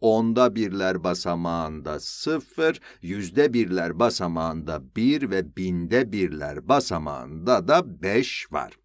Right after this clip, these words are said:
Az önce de dediğim gibi bunlar sola doğru bir basamak kayacaklar. Üç onlar basamağına gelecek. Evet, bir basamak sola kayacak. Şuraya da yazalım.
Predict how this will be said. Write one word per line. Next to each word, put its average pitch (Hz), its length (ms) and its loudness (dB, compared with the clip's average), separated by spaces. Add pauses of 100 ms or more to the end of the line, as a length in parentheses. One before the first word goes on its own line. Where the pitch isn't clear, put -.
(320)
Az 240 240 4
önce 139 280 4
de 175 140 6
dediğim 117 420 2
gibi 76 220 -8
bunlar 110 560 2
sola 95 560 2
doğru 73 420 -4
bir 139 320 2
basamak 90 680 0
kayacaklar. 143 920 0 (320)
Üç 180 340 6 (120)
onlar 123 600 6
basamağına 95 680 2
gelecek. 71 680 -8
Evet, 135 320 2 (120)
bir 160 300 4
basamak 90 600 0
sola 95 420 2
kayacak. 71 560 -10
Şuraya 110 420 4
da 180 80 2
yazalım. 156 480 2